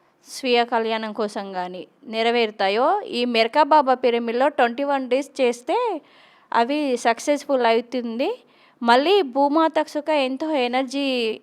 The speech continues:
ఎక్కువ అవుతుంది, ఫామ్ అవుతుంది కాబట్టి ఈ మెరకబాబా పిరమిడ్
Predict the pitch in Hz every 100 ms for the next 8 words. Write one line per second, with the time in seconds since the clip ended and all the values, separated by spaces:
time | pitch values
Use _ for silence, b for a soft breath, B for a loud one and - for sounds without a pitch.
0 | - 208 - 269 247 214 220 247 233 247
1 | 294 254 226 233 226 214 220 226 226 214
2 | 208 220 220 453 494 B B B B 262
3 | 254 254 294 302 294 269 269 247 262